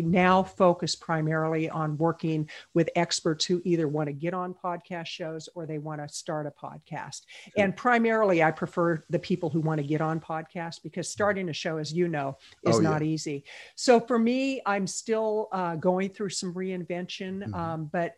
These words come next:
Speaker 1: um, it, it was, it was scary there for the first month or two. But the thing is, is that I have planned for things like this happening.
Speaker 2: Sure.
Speaker 1: Um, I've got investments, I've got savings, I've, you know, so it's not like I was gonna be left out in the rain.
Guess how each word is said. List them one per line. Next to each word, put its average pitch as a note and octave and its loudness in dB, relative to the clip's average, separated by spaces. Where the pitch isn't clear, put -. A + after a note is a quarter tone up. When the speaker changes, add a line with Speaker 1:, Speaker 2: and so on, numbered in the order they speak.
Speaker 1:
um, D#3+ -8
it, A3 4
it A#3+ 4
was, B3+ -2
it A#3 4
was A#3+ -2
scary F3+ 0
there C#3+ -6
for D3 -10
the D#3+ -12
first E3 -8
month D#3+ -8
or E3+ -6
two. E3 -6
But A#3 4
the A#3+ -6
thing C#4 -4
is, A#3+ -4
is - -6
that F3+ -2
I F#3+ 0
have F#3+ -6
planned E3 -6
for D3 -4
things D#3+ 0
like D3+ -4
this C#3+ -4
happening. C#3+ -8
Speaker 2:
Sure. F3 2
Speaker 1:
Um, D#3 2
I've E3+ 2
got F3+ 6
investments, E3 2
I've E3 0
got F3 6
savings, D#3+ 4
I've, F3 2
you G3 10
know, G3 10
so G#3 8
it's G3+ 6
not G#3 8
like F#3+ 8
I F3+ 8
was E3 4
gonna E3 2
be D#3 4
left D#3+ 2
out D#3 4
in D3+ -4
the D#3 0
rain. D#3 0